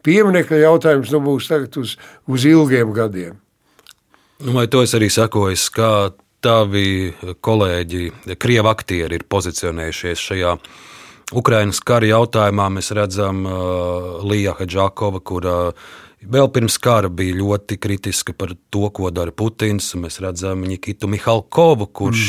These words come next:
Speaker 1: Mhm.
Speaker 2: kurš gandrīz vai galvenais šobrīd, ā, Putina slavinātājs.
Speaker 1: Jā, jā.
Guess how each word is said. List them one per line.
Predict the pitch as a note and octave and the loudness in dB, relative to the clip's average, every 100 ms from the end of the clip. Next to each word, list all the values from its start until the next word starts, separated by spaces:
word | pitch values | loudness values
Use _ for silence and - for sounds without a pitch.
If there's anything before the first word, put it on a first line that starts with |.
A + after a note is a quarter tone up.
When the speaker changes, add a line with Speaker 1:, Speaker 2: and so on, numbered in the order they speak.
| G#2+ | -2
Speaker 1:
Mhm. | A#2+ | -4
Speaker 2:
kurš | G2+ G2 - F#2+ | -6 -6 -8 -6
gandrīz | G2+ G2+ G#2+ G#2+ | -4 -4 -6 -4
vai | G#2 G2+ | -4 -4
galvenais | G2 G#2+ A2 A2 A2 G#2+ G#2 | -4 -2 0 0 -2 -2 -4
šobrīd, | - A2+ G2+ G#2+ G#2+ G2+ | -6 -6 -4 -4 -4 -4
ā, | G#2 G#2 - - - - - F#2+ | -4 -6 -10 -20 -20 -20 -14 -4
Putina | B2 - A#2+ | -2 0 -2
slavinātājs. | - F3+ A#2 D#2 D2 - - - - _ _ _ _ - | 0 0 0 -4 -10 -14 -12 -12 -14 _ _ _ _ -14
Speaker 1:
Jā, | B2+ B2 B2 | -6 -2 0
jā. | C#3 | 2